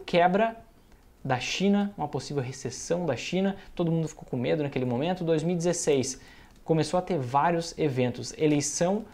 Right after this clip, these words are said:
do Donald Trump, no fim do ano, e antes disso teve o impeachment da ex-presidente Dilma,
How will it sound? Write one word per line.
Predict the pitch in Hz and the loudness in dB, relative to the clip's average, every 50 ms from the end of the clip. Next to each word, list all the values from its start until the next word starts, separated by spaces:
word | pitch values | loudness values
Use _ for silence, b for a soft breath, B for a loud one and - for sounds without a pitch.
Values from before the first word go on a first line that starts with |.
| B B B | B B B
do | - 131 127 | -6 -4 -2
Donald | 123 139 143 147 139 131 123 - - | 0 2 2 2 2 0 -2 -4 -4
Trump, | - 139 139 165 202 208 - - - - - - - - - - - - - | -2 -2 -2 -2 -2 -4 -8 -12 -20 -20 -20 -20 -20 -20 -20 -20 -20 -12 -12
no | 156 | -10
fim | - - 151 151 135 | -6 -2 -2 0 2
do | 120 117 | 2 2
ano, | 117 135 165 196 233 - B B B B B B | 2 2 2 -2 -2 -4 B B B B B B
e | B - 147 170 | B 4 6 8
antes | 226 269 262 - | 8 8 6 2
disso | - 202 220 220 | -2 -2 -2 0
teve | - 185 160 170 | 0 0 0 2
o | 196 226 | 0 0
impeachment | 214 214 - 202 233 - - 180 127 110 101 - - - _ _ _ _ - b b b b b | 0 0 0 -2 -2 0 -2 -4 -4 -4 -6 -10 -16 -20 _ _ _ _ -20 b b b b b
da | b 139 135 135 139 135 127 - - | b 4 6 6 8 6 4 2 0
ex-presidente | 143 143 - - 151 139 135 127 131 135 131 127 123 | -4 -4 -2 -2 -2 0 0 0 0 0 0 -2 -2
Dilma, | 117 123 139 156 185 220 254 | 0 2 2 4 4 2 0